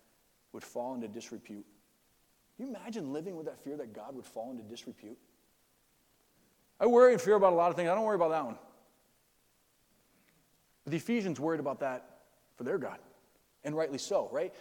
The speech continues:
Because any God that we worship, small g God, that we worship in our world, is going to fall in disrepute. Matt Papa said it well, m-, music songwriter years ago. He said,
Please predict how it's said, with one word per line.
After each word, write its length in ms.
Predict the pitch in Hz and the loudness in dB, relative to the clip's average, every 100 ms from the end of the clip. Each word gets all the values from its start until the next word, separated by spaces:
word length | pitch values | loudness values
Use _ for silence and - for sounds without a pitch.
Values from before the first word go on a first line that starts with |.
| - | -8
Because 180 | 170 170 | -6 -2
any 200 | 277 311 | 0 2
God 320 | 196 233 233 | 4 4 4
that 140 | 185 | 2
we 120 | 170 196 | 2 2
worship, 360 | 170 165 190 | 0 -2 -4
small 320 | - 185 208 | -4 2 2
g 160 | 170 180 | 2 0
God, 280 | 139 135 123 - - | 0 0 -4 -12 -8
that 80 | 156 | -2
we 120 | 151 | 0
worship 320 | 147 151 156 | 2 0 0
in 80 | 156 | 0
our 80 | 139 | 2
world, 220 | 131 123 - - | 4 2 0 4
is 240 | 190 190 | 6 6
going 280 | 143 180 180 | 4 2 2
to 120 | - 143 | -2 -8
fall 480 | - 151 143 143 143 | -2 2 4 4 2
in 120 | 127 | -2
disrepute. 480 | 127 - 117 104 98 - _ _ _ _ _ _ _ _ _ _ _ 160 | -6 -6 -10 -10 -14 -16 _ _ _ _ _ _ _ _ _ _ _ -2
Matt 160 | 175 | -2
Papa 300 | - 151 143 | -2 -6 -6
said 180 | - 135 | -4 -2
it 80 | 123 | -2
well, 320 | 117 110 107 | 0 0 -2
m-, 160 | 120 117 | -6 -6
music 280 | 131 127 - | -6 -6 -8
songwriter 520 | 135 123 120 120 117 | -8 -8 -6 -6 -6
years 200 | 123 113 | -6 -8
ago. 320 | 113 113 110 | -8 -8 -10
He 80 | 123 | -14
said, 280 | - 127 | -12 -12